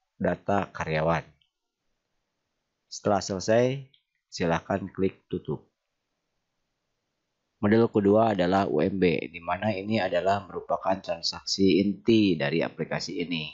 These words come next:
data penggunaan uang muka biaya. Untuk membuka data, silakan klik periode, tentukan tanggal awal dan tanggal lahir, lalu klik OK. Di sini teman-teman akan melihat data yang sudah tersimpan sebelumnya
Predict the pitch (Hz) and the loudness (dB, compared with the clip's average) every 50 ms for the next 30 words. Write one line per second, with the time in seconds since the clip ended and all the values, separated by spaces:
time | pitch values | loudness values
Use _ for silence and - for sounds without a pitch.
0 | - _ _ _ _ _ _ _ _ _ _ _ _ - - 90 90 85 - - | -20 _ _ _ _ _ _ _ _ _ _ _ _ -10 -4 -4 -4 -2 -2 -2
1 | 101 98 - 95 90 87 90 87 87 80 - - 98 98 98 - - 90 92 85 | -4 -4 -4 -6 -4 -2 -2 -2 -2 -4 -4 -4 -4 -4 -4 -6 -6 -4 -2 -2
2 | 85 78 73 - - 78 76 78 85 85 82 87 87 82 69 55 - _ _ _ | -2 -2 -4 -4 -4 -6 -2 0 0 2 4 2 2 2 0 -2 -6 _ _ _
3 | _ _ _ _ _ _ _ _ _ _ _ _ _ _ - - - 117 117 - | _ _ _ _ _ _ _ _ _ _ _ _ _ _ -16 -2 2 2 2 2
4 | - 107 101 95 90 - 90 87 82 82 - _ - 98 104 107 107 - - 87 | 2 0 2 2 2 0 0 0 0 -4 -4 _ -2 -2 0 0 -2 -2 -2 -2
5 | 82 82 - - 98 92 92 - - 92 90 - - - _ - - 87 80 78 | -2 -2 -2 -4 -4 -6 -6 -6 -6 -6 -8 -8 -10 -10 _ -2 0 2 2 2
6 | 85 90 98 117 139 - - _ _ _ _ - 85 - - 107 - - 120 117 | 2 2 2 2 2 0 -6 _ _ _ _ -14 -14 -4 -4 -2 0 0 -2 -2
7 | 107 - 95 85 82 76 69 71 78 85 95 101 101 98 80 78 76 - 76 71 | 0 -2 -4 -4 -4 -4 -4 -2 0 2 2 0 0 -2 -4 -6 -6 -8 -10 -10
8 | 73 76 76 76 80 85 85 85 - - - _ - - 85 95 101 98 - - | -8 -8 -8 -6 -4 -2 -2 -2 -4 -6 -12 _ -12 -4 0 0 0 0 -2 -2
9 | 95 95 95 - - - - _ - 82 78 73 71 - - _ _ _ _ _ | -2 -2 -2 -4 -10 -18 -16 _ -4 -4 -4 -4 -6 -10 -16 _ _ _ _ _
10 | _ _ _ _ _ _ _ _ _ _ _ _ _ _ - - _ _ _ _ | _ _ _ _ _ _ _ _ _ _ _ _ _ _ -20 -20 _ _ _ _
11 | _ _ - 90 - 104 104 123 123 - 113 107 104 98 101 107 113 113 101 101 | _ _ -6 -2 0 2 2 2 0 0 0 0 0 -2 0 0 0 0 0 -2
12 | 101 95 87 87 87 95 98 - - 90 87 - 101 98 98 92 87 85 - - | -2 -2 -2 0 0 -2 -2 -2 -2 -4 -2 0 0 0 2 0 0 -4 -8 -10
13 | - 87 - - 92 - - 90 82 82 - 92 98 90 - - - - - 76 | -10 -10 -10 -10 -12 -10 -8 -8 -8 -8 -4 -4 -4 -2 -2 -6 -8 -8 -12 -14
14 | 73 73 76 82 87 85 80 80 | -14 -14 -10 -8 -6 -6 -6 -8